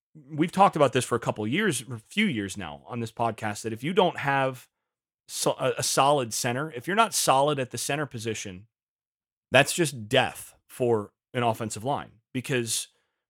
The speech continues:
you can, you can help a, an offensive tackle with, you know, you can chip a guy, you can, you know, do lots of things to help an offensive tackle who's struggling schematically. You can help a guard. You can have the tackle or center help over or do different things. If your center is just getting his butt kicked every play,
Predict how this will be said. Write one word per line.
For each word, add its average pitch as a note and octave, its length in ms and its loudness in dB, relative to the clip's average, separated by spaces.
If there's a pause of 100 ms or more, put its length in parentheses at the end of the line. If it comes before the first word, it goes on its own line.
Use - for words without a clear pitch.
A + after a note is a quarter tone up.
(200)
you D#3+ 120 2
can, F3 300 0
you F#3+ 140 2
can A#3 140 4
help G3+ 300 4
a, D3 200 -2
an D3+ 80 2
offensive C#3+ 400 2
tackle C3 420 -2
with, G2+ 240 -6
you C3 300 -8
know, G#2 80 -4
you G#2+ 100 -10
can C3 140 -6
chip - 280 4
a C#3 60 -2
guy, B2+ 480 4
you B2+ 300 -4
can, A#2 280 -6
you B2 80 -8
know, G#2+ 140 -4
do A#2+ 260 -4
lots D3 320 2
of D3 120 0
things C3 220 -4
to B2 100 -6
help C3+ 180 2
an B2+ 80 0
offensive A#2+ 400 -2
tackle A#2+ 380 -2
who's G#2 140 -10
struggling D#2+ 460 -14
schematically. A#2 680 0 (600)
You - 100 2
can E3+ 120 4
help G#3 240 6
a G3 40 -2
guard. E3+ 440 4
You B2+ 100 -10
can D3 120 -2
have C#3+ 280 2
the C3 140 0
tackle C#3+ 440 -4
or C#3+ 60 0
center C#3 380 -2
help C#3 260 0
over C#3 400 -2
or C3 60 -2
do C3 160 -4
different C3+ 280 -4
things. C3 200 -6 (360)
If G3 220 6
your A#3+ 140 4
center D#3+ 580 2
is C3 140 -2
just C#3 260 -2
getting D3+ 240 2
his B2+ 100 -4
butt B2+ 300 2
kicked A2+ 260 -2
every B2 240 -2
play, C#3 440 -2